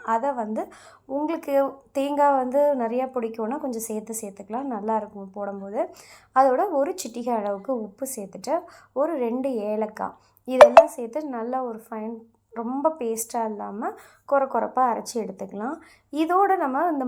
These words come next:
மாவு வந்து ஒட்டாம இருக்கணுங்கிறதுக்காக நான் வந்து இன்னைக்கு அரிசி மாவு தான் சேர்த்துருக்கேன். இதையும் சேர்த்துட்டு நல்லா வந்து கொஞ்சம் மிக்ஸ் பண்ணி எடுத்துக்கலாம். இதுல இப்ப நம்ம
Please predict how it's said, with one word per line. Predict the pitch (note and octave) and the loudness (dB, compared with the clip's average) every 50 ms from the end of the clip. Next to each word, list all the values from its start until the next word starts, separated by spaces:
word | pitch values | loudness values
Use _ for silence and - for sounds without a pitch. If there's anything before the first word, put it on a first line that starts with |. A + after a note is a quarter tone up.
| B3 B3 | -2 -2
மாவு | A#3+ B3 C4+ E4 F4+ E4 | 0 2 4 4 4 2
வந்து | C#4 B3+ C4+ D#4 C#4 B3 | 0 -2 -2 -4 -4 -4
ஒட்டாம | A#3 A3+ - - C#4 C#4+ D#4 D#4 C#4+ B3+ | -6 -4 0 2 2 2 2 0 -2 -2
இருக்கணுங்கிறதுக்காக | A#3+ A3+ A3+ - A3+ A3 A3+ A3+ A3 A3 G#3+ G#3+ A3 A3 - G#3+ G3+ G3 G3 D4+ D4+ C4 B3 | -4 -6 -4 -6 -6 -4 -4 -4 -6 -6 -8 -8 -12 -12 -8 -8 -8 -6 -6 -4 -4 -2 -2
நான் | B3 B3 C4+ D4 D4 C4+ | -2 0 0 0 0 -2
வந்து | A#3+ A3+ A#3+ E4 G#4 - - _ _ _ _ _ _ _ _ _ _ _ _ - | -2 -2 -4 -4 -6 -6 -10 _ _ _ _ _ _ _ _ _ _ _ _ -6
இன்னைக்கு | C4 C4+ C#4 C4+ C4+ - C4 A#3+ | -2 -2 -2 -2 0 2 4 4
அரிசி | A#3+ A#3+ A#3+ - - C4 C4 | 4 2 0 -4 -4 -4 -4
மாவு | B3 A#3+ A3+ A3 A#3 | -4 -4 -4 -4 -4
தான் | A#3+ A#3+ A#3+ | -6 -6 -6
சேர்த்துருக்கேன். | A#3 G#3+ F#3 F3+ - A3+ - - G#3+ B3+ E4+ F#4+ F#4+ - - - - - - _ - C#4 | -6 -2 -2 -2 -4 -6 -8 -4 -2 0 0 -2 -4 -12 -18 -20 -20 -20 -20 _ -4 -4
இதையும் | C#4 C4 D#4+ D#4+ E4+ E4+ - | 0 2 2 2 2 0 -2
சேர்த்துட்டு | - C4 A#3+ A#3+ A#3+ A#3+ B3 D#4 D#4 C#4 | -2 0 -2 -2 -2 -4 -4 -2 -2 -2
நல்லா | A#3+ A3 A3+ A#3+ B3 B3+ C4 A#3+ | 0 -2 0 2 2 2 2 2
வந்து | A3 G#3 G#3+ A3 D#4+ F4+ G4 F#4+ - - | -2 -4 -2 -2 -2 -2 -2 -6 -8 -6
கொஞ்சம் | - B3 A#3+ C4+ C4 A#3 | -4 -4 -2 -2 -2 -4
மிக்ஸ் | A3 A3 - - - | -4 -6 -6 -6 -4
பண்ணி | B3+ A3+ G#3+ G#3 A3+ A#3 A3 | -4 -4 -2 -4 -4 -4 -6
எடுத்துக்கலாம். | G#3+ G#3 G#3+ - G#3+ G#3+ G#3+ G3+ G3 A3+ D4+ D#4+ - - - - - - - _ - C#4+ | -6 -8 -10 -14 -14 -12 -12 -8 -4 -4 -4 -4 -6 -12 -20 -20 -20 -20 -18 _ -6 -2
இதுல | C#4+ D#4+ D#4+ E4 C#4+ | 0 2 2 2 0
இப்ப | A#3+ D4 D4+ | 2 0 0
நம்ம | D#4 C#4 C4+ | 0 0 -2